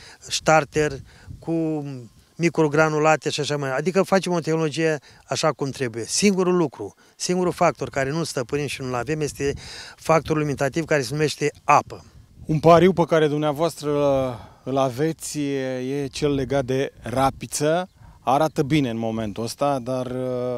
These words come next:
Speaker 2: fără apă nici acolo nu putem vorbi de niște rezultate certe.
Speaker 1: Avem o zonă aici limitrofă fermei în care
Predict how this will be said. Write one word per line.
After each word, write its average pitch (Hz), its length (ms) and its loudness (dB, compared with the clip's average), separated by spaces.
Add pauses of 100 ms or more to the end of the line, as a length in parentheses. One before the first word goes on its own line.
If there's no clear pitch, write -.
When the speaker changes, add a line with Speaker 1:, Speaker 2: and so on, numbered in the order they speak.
(500)
Speaker 2:
fără 135 460 0
apă 135 460 0
nici 131 200 0
acolo 117 400 2
nu 110 100 -2
putem 113 360 -4
vorbi 107 360 -2
de 104 420 -2
niște 110 460 -2
rezultate 113 760 0
certe. 95 540 -6 (680)
Speaker 1:
Avem 175 300 4
o 196 80 2
zonă 170 220 0
aici 165 240 0 (340)
limitrofă 147 520 -2
fermei 135 420 0
în 156 60 0
care 147 580 4